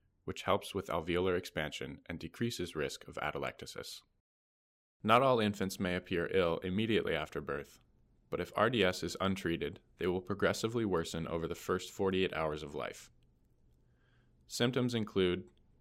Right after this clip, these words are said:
tachypnea, nasal flaring, grunting, retractions, and cyanosis. In particular, infants with R D S often grunt in order to generate positive pressure to keep alveoli open.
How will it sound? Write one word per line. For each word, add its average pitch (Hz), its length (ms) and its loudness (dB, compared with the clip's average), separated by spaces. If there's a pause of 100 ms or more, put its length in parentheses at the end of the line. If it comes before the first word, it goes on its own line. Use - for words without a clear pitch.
(160)
tachypnea, 104 640 0 (580)
nasal 98 300 2
flaring, 82 580 -2 (600)
grunting, 101 560 2 (400)
retractions, 80 840 -2 (460)
and 95 120 -4
cyanosis. - 720 -4 (1080)
In 107 120 -2
particular, 95 640 0 (200)
infants 107 400 -4
with - 160 -6
R 92 140 4
D 85 120 0
S 82 260 -4
often 104 340 -2
grunt 92 480 0
in 95 120 -6
order 95 280 0
to 82 120 -4
generate 82 460 -2
positive 92 480 -4
pressure 82 320 -4
to 80 80 -8
keep - 320 -8
alveoli 78 640 -4
open. 82 360 -6